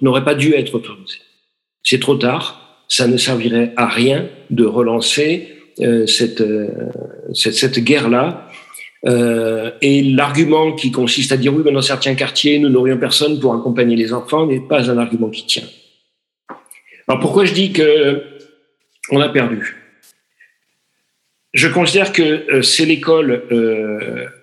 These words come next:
en dehors des murs, donc c'est toujours l'école. Certains ministres et certains politiques en ont considéré, l'ont considéré autrement. Et à partir du moment où il y a un doute dans la République, et c'est là où l'islamisme est extrêmement fort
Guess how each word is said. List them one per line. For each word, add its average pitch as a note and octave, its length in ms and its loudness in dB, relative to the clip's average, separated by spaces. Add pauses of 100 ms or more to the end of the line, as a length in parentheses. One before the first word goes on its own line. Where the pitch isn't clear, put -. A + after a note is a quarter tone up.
(160)
en D#3 80 4
dehors D3+ 240 2
des C3+ 120 2
murs, E3 260 2
donc B2 160 -2
c'est B2 120 0
toujours C#3+ 300 2
l'école. D3+ 680 0 (500)
Certains D#3 360 0
ministres D#3+ 520 2
et A#2 40 0
certains C3 280 0
politiques C#3 500 0
en C3 100 0
ont B2 100 2
considéré, C3 520 0
l'ont C#3 140 2
considéré C3+ 460 2
autrement. B2 840 -2 (240)
Et B2 80 2
à C3 60 2
partir C#3 320 0
du D3+ 60 2
moment D#3 300 2
où E3 80 4
il C3+ 120 -2
y C#3 80 4
a - 20 4
un B2 80 4
doute C3 540 -4
dans A#2+ 100 2
la A2 100 -2
République, A#2+ 520 -2
et A2+ 40 2
c'est A#2+ 140 0
là A#2+ 80 2
où C#3 80 2
l'islamisme B2 480 0
est A2+ 100 -2
extrêmement B2+ 540 -2
fort - 460 -6